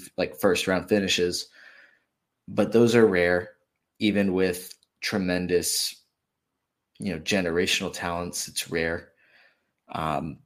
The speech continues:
and who knows, you know, the Spurs are not gonna be good next year. So if they're not playing for anything in March,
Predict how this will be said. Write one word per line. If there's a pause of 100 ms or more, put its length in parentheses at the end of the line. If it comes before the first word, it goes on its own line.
and
who
knows,
you
know,
the
Spurs
are
not
gonna
be
good
next
year.
So
if
they're
not
playing
for
anything
in (420)
March,